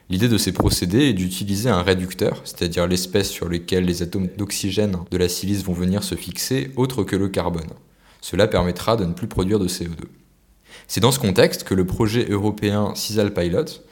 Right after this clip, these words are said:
étudiait les possibilités de produire du silicium en utilisant l'aluminium à la place du carbone comme réducteur. Ce procédé s'appelle l'aluminothermie. L'avantage principal de ce procédé est que l'on ne produit plus de C O deux,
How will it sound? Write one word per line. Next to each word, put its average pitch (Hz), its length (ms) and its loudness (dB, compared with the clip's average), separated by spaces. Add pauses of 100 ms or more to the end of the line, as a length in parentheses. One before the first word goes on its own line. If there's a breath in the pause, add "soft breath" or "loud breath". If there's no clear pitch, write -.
(380 loud breath)
étudiait 120 360 -2
les 135 120 4
possibilités 117 1040 -4 (100)
de 95 240 -4
produire 117 540 0
du 95 100 -2
silicium 107 640 -4 (160)
en 98 140 -4
utilisant 117 500 -2
l'aluminium 110 600 2
à 92 60 0
la 85 120 -2
place 117 220 -2
du 90 160 -6
carbone 104 420 0
comme 85 200 -2
réducteur. 92 560 -4 (720 loud breath)
Ce 101 140 -2
procédé 104 440 4
s'appelle 120 540 2
l'aluminothermie. 101 920 0 (640 soft breath)
L'avantage 101 440 2
principal 104 520 2
de 87 80 0
ce - 100 -4
procédé 87 480 -2
est 135 160 0
que - 80 -2
l'on 90 140 2
ne 87 60 0
produit 87 360 2
plus - 240 -6
de 107 120 0
C - 180 -2
O 85 80 0
deux, 90 320 -6